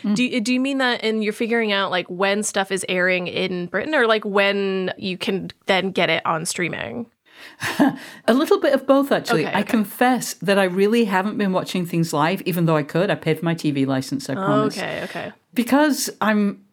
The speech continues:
Speaker 1: sometimes working in the evening, I tend
Speaker 2: Right.
Speaker 1: to just watch things on catch-up. There's a robust catch-up culture here.
Speaker 2: <laughs>
Speaker 1: So what have you been watching?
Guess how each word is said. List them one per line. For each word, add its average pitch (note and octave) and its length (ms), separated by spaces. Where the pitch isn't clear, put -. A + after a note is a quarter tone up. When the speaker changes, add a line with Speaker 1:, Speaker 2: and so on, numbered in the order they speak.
Speaker 1:
sometimes G3 500
working E3+ 540
in E4+ 160
the C4+ 180
evening, B3+ 560
I E3+ 140
tend G3 260
Speaker 2:
Right. E3 160
Speaker 1:
to G3 180
just F3 320
watch E3+ 220
things G3+ 260
on G#3 140
catch-up. A3 640
There's E3 240
a E3+ 40
robust D#3 680
catch-up - 480
culture E3+ 360
here. G3 460
Speaker 2:
<laughs> A#3 40
Speaker 1:
So - 240
what A#3 220
have A#3+ 80
you A#3+ 120
been B3+ 180
watching? D3 420